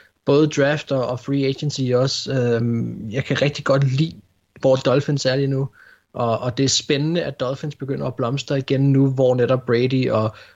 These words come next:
og Patriots-dynastiet måske ser ud til at falde lidt sammen. Øhm, det, det, det er ret spændende tidspunkt. Der er spændende tider for Dolphins, og jeg er faktisk endt på... Ja, ved du hvad, jeg havde skrevet ti med pil op. Jeg ender på tolv.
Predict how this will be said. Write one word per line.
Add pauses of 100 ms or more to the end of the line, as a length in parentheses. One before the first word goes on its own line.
(140)
og
Patriots-dynastiet
måske
ser
ud
til
at
falde
lidt
sammen. (460)
Øhm, (640)
det,
det,
det
er
ret
spændende
tidspunkt. (180)
Der
er
spændende
tider (300)
for
Dolphins,
og
jeg
er
faktisk
endt (120)
på... (1080)
Ja,
ved
du
hvad,
jeg
havde
skrevet
ti
med
pil
op.
Jeg
ender
på
tolv.